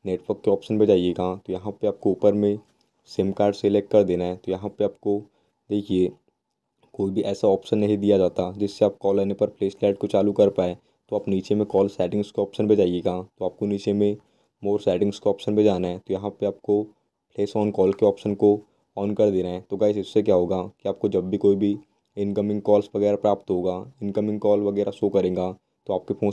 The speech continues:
में कैमरे का फ्लैश ब्लिंक करने लगेगा। तो इस टाइप से आप कॉल आने पर फ़ोन को, देखिए, फ़ोन में, फ़ोन के कैमरे का फ्लैश चालू कर सकते। तो गाइस, ये था आज का हमारा टॉपिक। उम्मीद है गाइस, आपको वीडियो पसंद होगी।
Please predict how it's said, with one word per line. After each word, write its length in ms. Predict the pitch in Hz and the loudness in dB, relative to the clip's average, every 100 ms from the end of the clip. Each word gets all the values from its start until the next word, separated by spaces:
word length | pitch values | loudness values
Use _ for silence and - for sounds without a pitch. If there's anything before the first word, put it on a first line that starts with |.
| - | -2
में 80 | 101 | -2
कैमरे 300 | 95 95 101 | 0 2 2
का 100 | 101 | 2
फ्लैश 480 | - 104 101 - _ _ _ _ | 4 2 2 -8 _ _ _ _
ब्लिंक 260 | 101 104 107 | -2 0 0
करने 260 | 101 92 92 | -2 -2 -2
लगेगा। 400 | 90 90 92 90 - | -4 -4 -4 -8 -6
तो 60 | 101 | -6
इस 140 | - | 2
टाइप 140 | 107 | 2
से 140 | 101 107 | 2 0
आप 120 | 98 | -2
कॉल 180 | - 98 | 0 0
आने 180 | 101 101 | 0 -2
पर 120 | 104 | -4
फ़ोन 260 | - 98 202 | -4 -6 -2
को, 180 | 107 104 - _ _ _ _ - | 0 -2 -4 _ _ _ _ -8
देखिए, 220 | 101 107 | -4 -4
फ़ोन 240 | - 101 | 0 0
में, 260 | 101 104 123 _ _ _ _ _ _ _ _ - | 2 0 -2 _ _ _ _ _ _ _ _ -6
फ़ोन 140 | 101 | -6
के 80 | 101 | -2
कैमरे 340 | 98 95 101 | 0 2 2
का 120 | 98 | 2
फ्लैश 280 | 101 101 98 | 2 0 2
चालू 200 | 95 101 | 2 0
कर 180 | 101 101 | 4 2
सकते। 440 | 104 90 - 87 - | 2 -4 -4 -8 -4
तो 80 | 101 | -2
गाइस, 260 | 98 101 110 | 0 2 2
ये 100 | 101 | 2
था 120 | 90 | -2
आज 140 | 87 | -6
का 120 | - | -10
हमारा 280 | 95 95 92 | -10 -8 -8
टॉपिक। 340 | 95 95 95 - _ _ _ _ _ _ | -6 -4 -6 -10 _ _ _ _ _ _
उम्मीद 320 | 104 98 104 | -8 -4 -2
है 60 | 107 | 0
गाइस, 160 | 104 104 | 0 -2
आपको 200 | - 98 | -2 0
वीडियो 320 | 92 90 95 | 0 2 0
पसंद 440 | 101 101 107 101 | 0 -2 -8 -4
होगी। 320 | 95 90 90 | -4 -4 -8